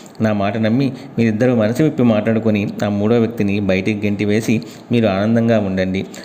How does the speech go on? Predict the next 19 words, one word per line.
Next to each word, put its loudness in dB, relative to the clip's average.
నా 2
ఆశీర్వాదం 0
నీకు 0
ఎప్పుడూ 0
ఉంటుంది 0
బిడ్డ. -2
నేను -4
చెప్పాను -4
కదా -2
తల్లి, -4
తప్పకుండా -4
ఈ -6
విధంగా -6
ప్రయత్నించి -12
చూడు. -8
ఆ 0
మూడో -2
వ్యక్తి -6
వల్లే -2